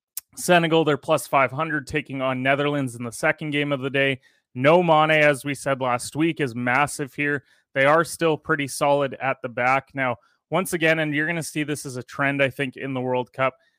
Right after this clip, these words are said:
they are anticipating a low-scoring game because over two and a half goals is just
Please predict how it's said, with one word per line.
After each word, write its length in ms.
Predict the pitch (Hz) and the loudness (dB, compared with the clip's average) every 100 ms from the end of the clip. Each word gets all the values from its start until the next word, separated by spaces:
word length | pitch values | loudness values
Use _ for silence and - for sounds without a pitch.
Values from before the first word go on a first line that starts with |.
| _ - | _ -2
they 120 | 160 | 2
are 160 | 175 170 | 2 0
anticipating 720 | 151 156 - 131 143 139 135 | -2 -6 -6 -6 -6 -4 -4
a 80 | 123 | -4
low-scoring 760 | 123 131 131 - 135 123 120 | -2 -2 -4 -6 -6 -4 -6
game 280 | 123 139 143 | -4 -2 -2
because 340 | 139 131 131 - | -6 -6 -8 -4
over 280 | 160 156 156 | -4 -2 -4
two 240 | - - 147 | -4 -8 -6
and 80 | |
a 60 | 127 | -4
half 280 | 123 123 _ | -4 -4 _
goals 360 | 156 165 160 - | -2 0 -2 -6
is 220 | 156 131 - | -10 -10 -6
just 400 | 147 - - | -6 -6 -16